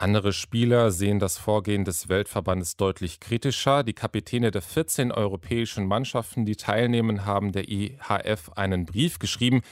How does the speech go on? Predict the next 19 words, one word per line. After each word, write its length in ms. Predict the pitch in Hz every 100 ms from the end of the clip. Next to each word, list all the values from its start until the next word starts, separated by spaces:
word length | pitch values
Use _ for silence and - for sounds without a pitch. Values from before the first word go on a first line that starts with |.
| - - -
in 140 | 113
dem 180 | 117 127
sie 140 | 107
den 240 | 104 107 -
Weltverband 580 | 98 107 - 95 98 -
auffordern, 560 | 98 - 101 95 95 104
nochmal 500 | 107 101 107 92 90
über 200 | - 107
die 140 | 98 101
Zulassung 680 | - 110 92 87 - 85 -
von 360 | - 98 92
Fans 560 | - - 82 80 82 -
nachzudenken. 720 | 95 90 92 - 101 95 95 104
Der 160 | 85
Weltverband 540 | 80 87 - 80 85 82
hat 140 | 82
dann 100 | 82
bis 180 | 80 -
kommenden 440 | - 87 82 82